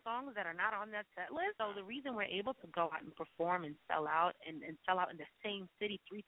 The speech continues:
times in one year, um, is because we listen, uh, and we take, uh, people's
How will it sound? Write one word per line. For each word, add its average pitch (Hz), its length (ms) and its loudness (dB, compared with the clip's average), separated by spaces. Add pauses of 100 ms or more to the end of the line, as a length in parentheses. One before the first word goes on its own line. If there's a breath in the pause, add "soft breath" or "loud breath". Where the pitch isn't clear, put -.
times 175 200 -2
in 156 80 -4 (140)
one 160 200 -2
year, 196 440 4 (560 loud breath)
um, 180 380 0
is 220 140 -4 (100)
because 311 420 -4
we 208 140 -2
listen, 180 480 0 (480 loud breath)
uh, 180 160 4
and 185 160 -2
we 185 180 -8
take, 214 140 -4 (100)
uh, 165 220 0 (140)
people's 170 300 -6